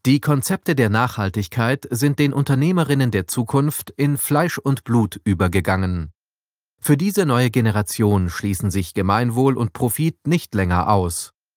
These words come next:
Zweitausenddreißig wird es die Norm und nicht die Ausnahme sein, zum Wohle aller zu wirtschaften. Grund dafür ist auch ein veränderter gesellschaftlicher Grundkonsens.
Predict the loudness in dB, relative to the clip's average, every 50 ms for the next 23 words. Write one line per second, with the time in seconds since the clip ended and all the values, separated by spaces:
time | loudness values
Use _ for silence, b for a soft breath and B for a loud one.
0 | _ _ _ _ _ _ _ -4 -2 0 0 0 0 -2 -2 -2 -4 -2 0 0
1 | 0 0 0 -2 -2 -2 -4 -6 -12 -4 -2 -2 -2 -2 -4 -4 -2 0 2 4
2 | 4 4 4 2 0 -2 -2 -4 -4 -4 -4 -6 -4 -2 -2 0 2 2 2 2
3 | 2 2 0 0 2 2 2 2 2 2 2 2 0 0 -4 b b b b b
4 | b -4 0 2 4 4 2 2 2 2 2 2 2 2 0 0 0 0 0 0
5 | 0 -2 -4 -4 -6 -4 -2 0 2 2 0 0 0 -2 -2 -2 -2 -4 -6 -4
6 | -4 -4 -4 -4 -8 -12 _ _ _ _ _ _ _ _ _ _ _ _ _ _
7 | _ _ _ _ _ _ _ _ _ _ _ _ _ 0 2 2 2 2 0 0
8 | 0 2 2 2 2 2 0 -2 -4 -2 0 2 2 2 2 0 0 0 0 0
9 | 0 0 2 2 2 4 2 2 2 2 0 2 0 0 2 0 0 0 0 -2
10 | -2 -2 -2 -2 0 -2 0 0 0 0 0 -2 -2 0 0 0 0 0 0 0
11 | 0 0 -2 -4 -6 -10 -14